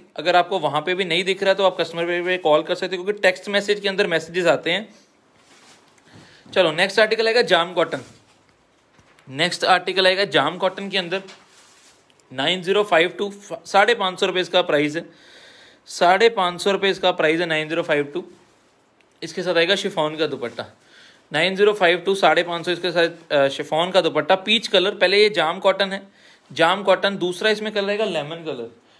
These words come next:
मेरे को लगता है ना तुलसी प्रिंट बहुत, बहुत फास्ट सोल्ड आउट हुआ। मेरे, मेरे पास आज क्वांटिटी कम थी, इसलिए मैं पहले ही उसके लिए सॉरी कह रहा हूँ, क्योंकि तुलसी प्रिंट में आज क्वांटिटी कम थी, तो जिसको चाहिए था फटाफट बुक करवा लेना।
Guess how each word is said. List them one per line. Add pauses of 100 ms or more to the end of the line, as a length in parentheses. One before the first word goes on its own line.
(120)
मेरे
को
लगता
है
ना
तुलसी
प्रिंट
बहुत, (100)
बहुत
फास्ट
सोल्ड
आउट
हुआ। (680)
मेरे, (140)
मेरे
पास
आज
क्वांटिटी
कम
थी, (340)
इसलिए
मैं
पहले
ही
उसके
लिए
सॉरी
कह
रहा
हूँ,
क्योंकि
तुलसी
प्रिंट
में
आज
क्वांटिटी
कम
थी,
तो
जिसको
चाहिए
था
फटाफट
बुक
करवा
लेना।